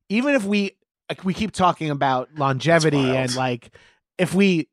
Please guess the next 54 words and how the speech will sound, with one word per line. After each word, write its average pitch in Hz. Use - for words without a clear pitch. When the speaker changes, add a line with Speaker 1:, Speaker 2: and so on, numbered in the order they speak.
Speaker 1:
if, 277
if 214
we 196
live 220
long 120
and, 170
but 180
we 175
don't 190
start 180
taking 165
care 226
of 233
ourselves, 131
it's 190
not 339
gonna 165
be 151
that 160
rich 135
of 127
a 113
life. 131
We're 143
not 170
gonna 147
be 156
able 147
to 139
do 151
as 135
much 85
Speaker 2:
Yeah. 82
Speaker 1:
stuff 151
as 123
we 120
want. 117
Granted, 185
<laughs> -
maybe 143
<laughs> 139
sitting 151
and 143
fucking 143
being 139
bedridden 135
and 131
ordering 131
Postmates 135
is 135
kinda 127
what 123
we 120
want. 131